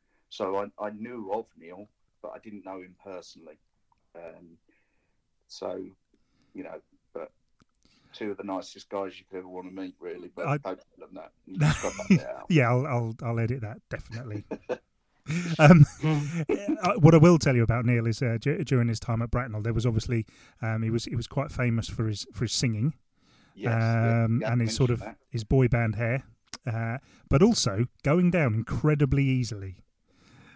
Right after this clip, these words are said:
Speaker 2: Um,
Speaker 1: Really?
Speaker 2: he was, uh, yeah. Oh, you
Speaker 1: Really?
Speaker 2: w-, you knew, you knew Bakes was injured when you heard the scream, and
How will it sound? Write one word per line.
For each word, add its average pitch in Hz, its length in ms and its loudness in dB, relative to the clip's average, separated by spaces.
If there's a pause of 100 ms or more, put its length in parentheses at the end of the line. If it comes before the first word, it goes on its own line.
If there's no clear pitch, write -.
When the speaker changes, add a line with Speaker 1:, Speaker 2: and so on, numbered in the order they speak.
(180)
Speaker 2:
Um, 120 340 2
Speaker 1:
Really? 131 400 -2
Speaker 2:
he 135 100 4
was, 127 320 4
uh, 139 140 2
yeah. 131 320 2 (140)
Oh, 135 160 2
you - 0 -
Speaker 1:
Really? 127 100 0
Speaker 2:
w-, 156 260 2
you 139 120 2
knew, 147 260 4
you 135 240 -2
knew 139 240 2
Bakes 131 320 -4
was 127 100 0
injured 117 380 2
when 117 160 -2
you 113 120 0
heard 123 200 0
the 120 80 -4
scream, 117 480 -2
and 113 240 -2